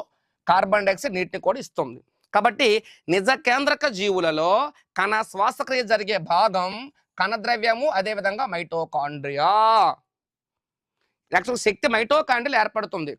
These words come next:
కాబట్టి మైటోకాండ్రియాను కణశక్తి భాండాగారం అంటాం. ఇక్కడ ఆప్షన్లో కణద్రవ్యం, మైటోకాండ్రియా ఉంటే మనం చూడాలండి. ఒకసారి అబ్జర్వ్ చేయండి.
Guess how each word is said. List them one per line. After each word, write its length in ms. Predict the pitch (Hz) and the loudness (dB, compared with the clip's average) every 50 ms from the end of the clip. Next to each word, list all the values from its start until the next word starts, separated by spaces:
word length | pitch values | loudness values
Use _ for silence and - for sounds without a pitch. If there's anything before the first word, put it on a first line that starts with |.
| - | -4
కాబట్టి 400 | 156 165 185 226 214 - 311 285 214 214 - _ _ - 147 | -2 0 0 -2 -2 0 0 0 0 -2 -4 _ _ -12 -12
మైటోకాండ్రియాను 880 | 165 196 - 240 247 240 - 214 208 202 190 196 190 190 208 240 220 185 202 - - 165 | -10 -6 -4 -4 -2 -2 0 -2 -2 0 0 0 0 0 0 -2 -4 -6 -6 -6 -6 -4
కణశక్తి 480 | 170 202 - 220 196 - - 202 202 185 160 | -4 -4 -6 -8 -8 -2 0 0 0 0 0
భాండాగారం 560 | 170 170 170 170 170 165 147 147 180 254 247 180 | -2 -2 0 0 -2 0 -2 -4 -4 -4 -6 -10
అంటాం. 200 | 156 139 - _ _ _ _ _ _ _ _ _ _ _ _ - | -12 -12 -16 _ _ _ _ _ _ _ _ _ _ _ _ -10
ఇక్కడ 140 | - - 196 190 196 | -2 2 4 4 4
ఆప్షన్లో 400 | 226 - - 226 220 240 294 254 196 190 - _ _ _ _ _ - | 2 0 -2 -2 0 2 2 2 2 2 -2 _ _ _ _ _ -4
కణద్రవ్యం, 420 | 196 214 220 226 233 220 247 247 208 | -4 -2 -2 -4 -4 -4 -4 -2 -2
మైటోకాండ్రియా 600 | 202 202 - 202 196 196 - 190 190 180 185 180 196 | -4 -4 -4 -4 -4 -2 -2 -2 -2 -2 -4 -6 -4
ఉంటే 100 | 226 - 226 202 | -4 -4 -2 -2
మనం 120 | 185 175 160 - | -4 -4 -2 0
చూడాలండి. 420 | 180 185 185 180 175 180 202 277 - - 202 | 2 2 2 2 0 0 -4 -6 -2 -2 -2
ఒకసారి 220 | 214 - - 254 214 | -2 0 0 0 0
అబ్జర్వ్ 220 | 170 165 185 156 - | 0 -2 -6 -4 -4
చేయండి. 260 | 156 147 139 131 135 | -4 -4 -6 -8 -14